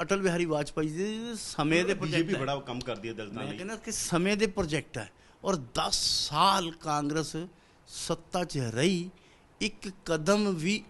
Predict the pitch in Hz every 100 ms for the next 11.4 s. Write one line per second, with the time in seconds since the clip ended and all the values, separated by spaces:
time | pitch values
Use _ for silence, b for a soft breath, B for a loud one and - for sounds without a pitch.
0 | 165 147 147 190 160 135 190 185 156 101
1 | 82 - b b b - 110 104 95 147
2 | 170 165 170 156 160 151 156 160 170 165
3 | 175 170 131 113 - 165 202 208 151 101
4 | - B B B - - 151 185 190 208
5 | 185 180 175 143 127 151 151 147 170 190
6 | 143 151 139 127 113 95 107 113 - 135
7 | 135 139 120 110 139 113 139 131 127 123
8 | 117 104 104 110 - 107 101 101 98 104
9 | 98 92 95 92 110 120 123 110 98 101
10 | 104 98 98 101 98 95 95 98 92 92
11 | - 98 -